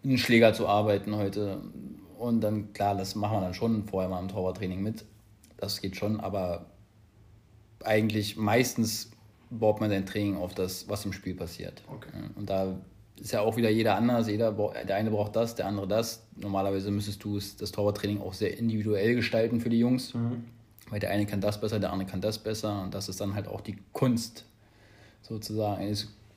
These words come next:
Speaker 1: Torwarttrainer, dass vielleicht, äh, ja,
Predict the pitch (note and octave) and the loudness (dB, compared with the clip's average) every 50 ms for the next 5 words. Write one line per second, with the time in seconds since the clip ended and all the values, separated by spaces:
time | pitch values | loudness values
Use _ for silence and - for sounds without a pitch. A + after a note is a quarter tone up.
0 | - - - - A2 A2 A2 A2 - - A2+ A#2 A#2 A2+ G#2 G#2+ G#2 - - G#2 | -20 -12 -4 0 2 2 2 0 -2 -2 0 0 2 2 2 0 0 -2 -4 -2
1 | G2+ G#2 G2+ G#2 G#2 - - - - G2 G#2 G2+ G2+ G#2 G#2 - - - _ _ | 0 0 0 0 -2 -4 -8 -12 -10 -8 -6 -6 -6 -8 -10 -12 -16 -20 _ _
2 | _ _ _ _ _ _ _ _ G#2 G2 F2+ - | _ _ _ _ _ _ _ _ -8 -8 -8 -8